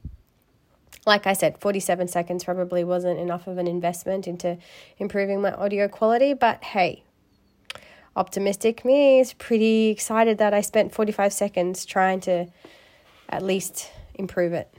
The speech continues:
from last time. I wanted to share with you a little bit. Oh, and okay, for real. After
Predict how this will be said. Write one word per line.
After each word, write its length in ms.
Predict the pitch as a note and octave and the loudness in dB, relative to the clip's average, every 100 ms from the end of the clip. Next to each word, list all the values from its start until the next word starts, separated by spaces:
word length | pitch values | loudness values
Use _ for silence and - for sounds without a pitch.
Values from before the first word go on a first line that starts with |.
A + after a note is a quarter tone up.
| - | -20
from 220 | - F3+ F3 | -10 -6 -4
last 280 | E3 D3+ | -4 -8
time. 220 | - - - _ _ - - - - - - _ _ _ _ _ _ _ _ | -12 -16 -16 _ _ -20 -20 -20 -20 -20 -20 _ _ _ _ _ _ _ _
I 160 | A#3+ B3 | 4 6
wanted 260 | C#4+ F4+ | 6 4
to 120 | F#4 F4+ | 2 0
share 400 | - B3+ A#3 A#3 | 2 4 4 6
with 340 | A3 G3+ - | 4 4 0
you 380 | F#3+ F3 E3 G3 | 0 2 2 0
a 120 | A3 | 0
little 420 | G#3 G3+ B3+ C#4 | 0 0 2 0
bit. 680 | A#3+ A3 F#3 F3 - - - - _ - | 0 2 4 2 -2 -10 -14 -20 _ 2
Oh, 300 | C4 G3+ - | 4 4 2
and 200 | C4 B3+ - _ _ _ - | -2 -4 -6 _ _ _ 2
okay, 420 | B3 A3 E3 F#3+ | 2 2 -4 -4
for 500 | - - - C4+ B3+ | -14 -18 2 6 6
real. 540 | A3+ A3+ F3 F2 D#3 - _ _ - | 6 4 4 0 -4 -8 _ _ 4
After 540 | C4+ D4 - F4+ E4 | 4 4 4 6 6